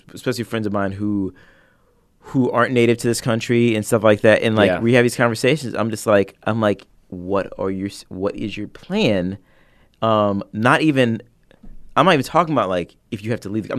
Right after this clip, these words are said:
Speaker 1: I'm talking about what is your plan if the unrest becomes so real that you can't live your day-to-day life?
Speaker 2: Yeah.
Speaker 1: What ha-, I'm like, have you considered that? I'm like, 'cause, like, think, because if, I, I know we, we, uh, we, uh,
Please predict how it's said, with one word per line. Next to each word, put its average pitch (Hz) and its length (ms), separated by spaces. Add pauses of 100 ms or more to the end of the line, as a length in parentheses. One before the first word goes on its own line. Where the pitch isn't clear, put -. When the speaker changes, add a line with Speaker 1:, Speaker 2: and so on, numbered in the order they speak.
Speaker 1:
I'm 131 140
talking 139 160
about 95 140
what 120 180
is 143 100
your 135 80
plan 101 420 (160)
if 92 220
the 90 120
unrest 85 360
becomes - 280
so 95 200
real 90 240
that - 140
you 98 80
can't - 280
live 85 160
your 85 80
day-to-day 85 420
life? 90 320 (140)
Speaker 2:
Yeah. 90 280
Speaker 1:
What 104 240
ha-, 110 100
I'm - 80
like, 87 120
have 98 200
you 127 100
considered 104 440
that? - 100 (200)
I'm 120 120
like, 101 180 (160)
'cause, 131 160
like, - 140
think, - 240 (160)
because 131 320 (800)
if, 107 120 (200)
I, 123 200
I 127 100
know 139 120
we, 151 200
we, 123 260
uh, 127 80
we, 107 220
uh, 120 100